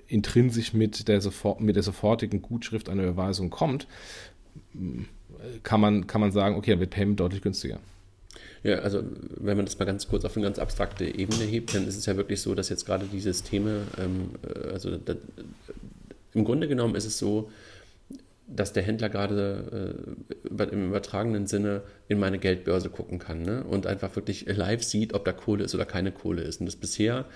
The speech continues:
Speaker 2: ist es immer so ein Stück weit ein Blindflug und deshalb kommen halt solche Systeme, die mir eine Zahlungsgarantie geben und das Thema über Risikomanagementsysteme versuchen abzubilden, was dann heute über Instant Payment einfach möglich wird, ne? Also das ist ja,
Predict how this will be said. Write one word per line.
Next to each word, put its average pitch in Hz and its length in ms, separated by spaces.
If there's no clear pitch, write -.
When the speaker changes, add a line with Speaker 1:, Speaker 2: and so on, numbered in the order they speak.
Speaker 2:
ist 101 120
es 95 120
immer 104 160
so 104 80
ein 98 40
Stück - 180
weit 101 100
ein 95 100
Blindflug 117 540
und 104 120
deshalb 98 180
kommen 101 260
halt 95 140
solche 95 160
Systeme, 101 480
die 95 120
mir 95 300
eine 87 80
Zahlungsgarantie 95 800
geben 98 560
und 95 260
das 90 120
Thema 92 420
über 98 260
Risikomanagementsysteme 98 1000
versuchen 95 640
abzubilden, - 1700
was 98 120
dann 95 160
heute 101 200
über 98 140
Instant 98 300
Payment 98 240
einfach - 140
möglich 90 400
wird, - 240
ne? 117 180
Also 95 140
das - 140
ist - 180
ja, 110 240